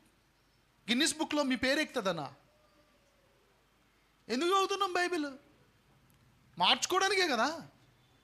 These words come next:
అంతేనా? లేకపోతే ఏదో మన సాటిస్ఫాక్షన్ కోసమా? అంటే,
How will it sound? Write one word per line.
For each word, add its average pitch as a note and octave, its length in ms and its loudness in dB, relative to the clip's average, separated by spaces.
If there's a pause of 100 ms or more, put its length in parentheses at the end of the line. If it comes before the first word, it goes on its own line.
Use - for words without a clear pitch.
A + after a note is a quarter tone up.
(180)
అంతేనా? E4+ 360 -2 (1000)
లేకపోతే E4 580 4
ఏదో D4+ 260 2
మన C#4 180 0
సాటిస్ఫాక్షన్ C4 720 0
కోసమా? A3 440 -4
అంటే, B3+ 320 -4